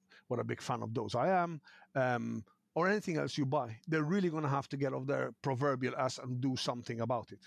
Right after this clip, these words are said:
The job of government then is to use the concept of the Green New Deal to finance the businesses that want to make that efficiency gain. And that's how the tripod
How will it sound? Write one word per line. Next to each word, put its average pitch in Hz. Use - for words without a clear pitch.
The 165
job 254
of 147
government 131
then 143
is 139
to 139
use 190
the 139
concept 160
of 135
the 139
Green 131
New 127
Deal 123
to 143
finance 165
the 143
businesses 143
that 135
want 143
to 156
make 139
that 127
efficiency 120
gain. 104
And 143
that's 185
how 139
the 143
tripod 131